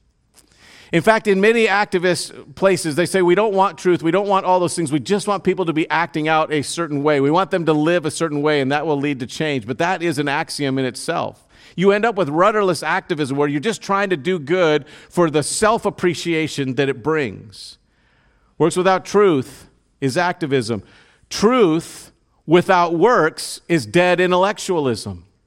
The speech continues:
It is actually possible for you to learn the truth of Christ and hear about Jesus and then get captivated with theological truths, but be so worried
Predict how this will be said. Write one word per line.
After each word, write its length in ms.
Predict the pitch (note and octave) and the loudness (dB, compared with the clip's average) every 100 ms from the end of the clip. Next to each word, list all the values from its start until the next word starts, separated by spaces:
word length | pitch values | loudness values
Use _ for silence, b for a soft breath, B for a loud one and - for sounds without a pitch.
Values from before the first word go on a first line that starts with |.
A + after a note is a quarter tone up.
| _ _ b b b b b b | _ _ b b b b b b
It 140 | G3 A3 | 4 6
is 100 | G3 | 4
actually 380 | A3 A#3+ A3 | 2 0 -2
possible 600 | - G#3+ A#3+ G#3+ G3 E3 | -2 0 0 0 -2 -2
for 120 | D#3+ E3+ | 0 0
you 120 | F#3 | 2
to 80 | E3+ | 2
learn 280 | E3+ A3+ A#3+ | 2 2 0
the 80 | |
truth 240 | G#3 A3+ G3 | -2 -4 -4
of 100 | E3+ | -2
Christ 360 | G#3+ G#3 - | 0 0 0
and 100 | F3 | -2
hear 160 | C#3+ A#3 | 0 0
about 220 | G#3+ F#3+ | 2 -2
Jesus 360 | C3+ A3 G#3 D#3+ | -2 -4 -4 -4
and 140 | E3 | -2
then 120 | F#3 | -2
get 200 | F3+ E3+ | -2 -4
captivated 800 | - G3 A#3+ A#3 G#3 F#3 E3+ E3+ | -4 -2 -2 -2 -2 0 0 0
with 240 | D#3 D3 - | 0 -2 -2
theological 560 | A3 G#3+ G#3+ F#3+ F3+ | -2 0 0 -2 -6
truths, 520 | - A3+ A3 E3+ C3+ B B - | -4 2 4 4 2 B B -2
but 220 | F3+ A2+ | -2 0
be 240 | A#3+ C4 | 0 0
so 720 | - - A3 B3 C4 B3+ A#3+ | -2 -4 0 2 4 4 4
worried 760 | F3 D#3+ A3+ A#3 F#3 B2 G2+ | 2 2 4 4 2 0 -2